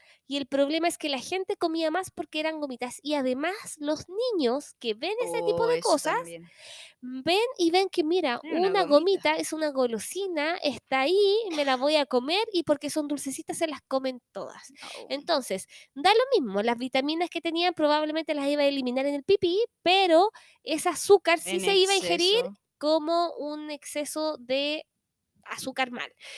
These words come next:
Speaker 1: Ahora, ese fue como el gran problema. Pero hay un tema que tú lo mencionaste y que no se consideraba y que la gente no lo sabía, era que, ya, es verdad,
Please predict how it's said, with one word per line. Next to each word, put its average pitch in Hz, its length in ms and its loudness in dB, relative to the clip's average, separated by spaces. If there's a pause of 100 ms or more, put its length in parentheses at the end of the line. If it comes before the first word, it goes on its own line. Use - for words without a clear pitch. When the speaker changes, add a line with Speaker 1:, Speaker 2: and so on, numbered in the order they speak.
(440)
Speaker 1:
Ahora, 240 400 0
ese 330 220 -2
fue 370 180 0
como 339 200 0
el 285 80 -2
gran 302 260 0
problema. 320 540 -2 (640)
Pero 453 280 8 (920)
hay 240 220 0
un 302 140 -2
tema 330 260 2
que 285 320 0
tú 294 100 0
lo 302 120 4
mencionaste 262 760 -4 (400)
y 240 120 -2
que 233 380 6
no 247 120 2
se 269 140 0
consideraba 254 720 4
y 214 60 -2
que 226 120 -6
la 214 80 -10
gente 262 640 -2
no 233 260 -2
lo 294 120 4
sabía, 226 640 -4
era 277 340 -2
que, 285 340 0 (840)
ya, 233 280 4
es 233 100 2
verdad, 262 440 4